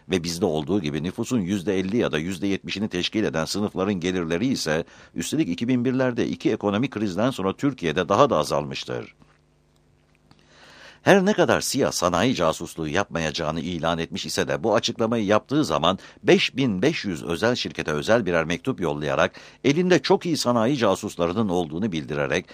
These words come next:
her biri ekonomi, jeopolitik, dil ve silah uzmanı olan masa başı görevlisi bin altı yüz elli siyah ajanının işsiz kalmasını önlemiştir.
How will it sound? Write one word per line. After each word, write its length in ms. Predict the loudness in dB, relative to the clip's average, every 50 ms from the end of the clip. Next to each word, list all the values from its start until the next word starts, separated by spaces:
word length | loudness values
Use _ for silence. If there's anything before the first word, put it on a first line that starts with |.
| -20 -20 -8 0
her 260 | 4 4 4 4 4
biri 140 | 2 2 4
ekonomi, 540 | 4 2 2 2 2 0 0 0 -2 -2
jeopolitik, 880 | -4 -2 0 2 2 2 2 2 0 0 -2 0 -2 -4 -4 -4 -2 -2
dil 240 | 0 0 0 2 0
ve 80 | 0
silah 300 | 0 0 0 2 2 2
uzmanı 300 | 0 0 0 0 0 0
olan 240 | 2 2 2 2 2
masa 300 | 2 0 0 2 2 2
başı 160 | 0 0 -2
görevlisi 640 | -2 -2 -2 0 0 -2 -2 -4 -4 -2 -2 -2 -2 -4 -8 -18 -20 -4
bin 160 | 0 0 2 4
altı 300 | 4 4 4 4 2 0
yüz 160 | 2 2 2
elli 280 | 2 2 2 2 0
siyah 320 | 0 0 2 4 4 4 4
ajanının 500 | 4 2 0 0 0 0 0 -2 -2 -2
işsiz 440 | -2 -2 -2 -2 -2 -2 -2 -2 2
kalmasını 500 | 2 2 2 2 0 -2 -4 -2 -2 -2
önlemiştir. 720 | -2 0 -2 -4 -4 -4 -6 -6 -6 -6 -8 -8 -12 -18